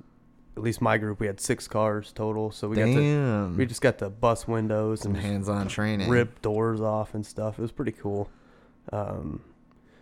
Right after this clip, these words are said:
Speaker 1: yeah, and then we have some live fire stuff coming up soon, and, um,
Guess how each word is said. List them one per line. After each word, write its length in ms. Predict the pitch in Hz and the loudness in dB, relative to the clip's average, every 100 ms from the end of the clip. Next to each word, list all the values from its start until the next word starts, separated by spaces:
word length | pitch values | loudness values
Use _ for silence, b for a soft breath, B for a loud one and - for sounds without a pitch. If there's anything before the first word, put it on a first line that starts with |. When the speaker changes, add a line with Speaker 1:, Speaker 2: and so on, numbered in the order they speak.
| b b b b - | b b b b 4
Speaker 1:
yeah, 260 | 135 123 | 6 8
and 100 | 120 | 8
then 60 | 120 | 6
we 80 | 120 | 6
have 100 | 110 | 4
some 200 | 120 110 | 0 2
live 240 | 104 107 | 2 0
fire 260 | 110 104 104 | 0 0 -2
stuff 280 | - 104 - | -4 -6 -4
coming 240 | 110 110 | 0 0
up 100 | 107 | -2
soon, 460 | - 113 110 110 110 | -2 0 2 2 0
and, 240 | 104 104 - b b - 107 | -2 -6 -10 b b -16 -12
um, 580 | 107 57 - - 92 | -10 -8 -8 -10 -10